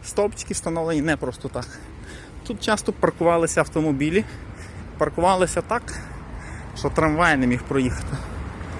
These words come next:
Встановили стовпчики. Зараз автомобіль не припаркується, трамвай проїде. Зручно. Ну,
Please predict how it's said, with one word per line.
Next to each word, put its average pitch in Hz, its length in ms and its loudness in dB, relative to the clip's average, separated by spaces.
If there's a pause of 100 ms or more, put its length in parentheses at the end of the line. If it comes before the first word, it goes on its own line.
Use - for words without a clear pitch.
(420)
Встановили 269 460 6
стовпчики. - 440 6 (800)
Зараз 247 240 8
автомобіль 220 300 8
не 220 180 10
припаркується, 208 760 10
трамвай 180 400 8
проїде. 175 460 8 (1000)
Зручно. 156 420 4 (1800)
Ну, 453 80 4